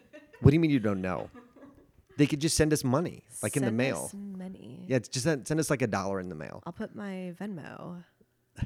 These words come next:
Speaker 2: out there into the universe.
Speaker 1: No, you're gonna get hacked. Don't do that.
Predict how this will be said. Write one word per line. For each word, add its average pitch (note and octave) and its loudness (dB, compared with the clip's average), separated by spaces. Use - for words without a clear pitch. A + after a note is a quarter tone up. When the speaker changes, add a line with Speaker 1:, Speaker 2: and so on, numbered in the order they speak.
Speaker 2:
out - -14
there - -14
into F#3 -12
the F#3 -10
universe. F3 -10
Speaker 1:
No, B2 2
you're A2+ 2
gonna A#2 -2
get F#2+ -2
hacked. - -10
Don't F#2+ -6
do E2 -6
that. A#1+ -10